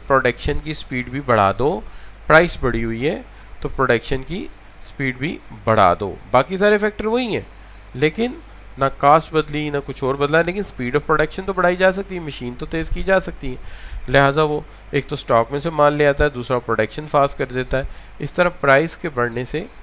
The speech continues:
quantity supply बढ़ जाती है। लेकिन इसके बरक्स अगर price कम होती है तो price के कम होने से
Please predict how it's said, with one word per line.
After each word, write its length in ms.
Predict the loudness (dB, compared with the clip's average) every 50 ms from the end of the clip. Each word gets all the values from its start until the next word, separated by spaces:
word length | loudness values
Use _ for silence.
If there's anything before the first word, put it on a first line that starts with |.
| -20 -20 -20 -20 -16 -6 -2
quantity 440 | -2 -2 -2 -2 -6 -6 -6 -8
supply 520 | -6 -6 -8 -6 0 4 4 4 4 2 -2 -10 -14 -14 -14 -14 -16 -16 -18 -18 -18 -18 -18 -12 2 4
बढ़ 140 | 6 6 6
जाती 320 | 2 -4 -8 -10 -12 -16
है। 140 | -16 -16 -18 -20 -20 -20 -20 -20 -18 -18 -18 -16 -14 -14 -14 -14 -14 -16 -4 -2
लेकिन 240 | -2 0 0 0 -2
इसके 200 | 2 2 2 4
बरक्स 540 | 6 6 6 6 6 4 0 -2 -4 -4 -8 -12 -18 -20 -16 -4 -2
अगर 200 | 2 2 2 2 0 0 2
price 340 | 4 4 4 4 0 -2 -6 -2 0
कम 160 | 2 2 2
होती 360 | 0 -2 -2 -2 -4 -4 -4 -2
है 140 | -2 -4 -4 -8 -12 -14 -16 -18 -18 -18 -18 -16 -16 -16 -16 -16 -6 -4
तो 80 | -4 -4
price 480 | -2 2 4 6 6 6 4 2 -2
के 140 | -4 -6 -6
कम 240 | 0 2 2 2 2
होने 320 | 0 -2 -4 -2 -2 -2 -2
से 260 | -2 -2 -2 -4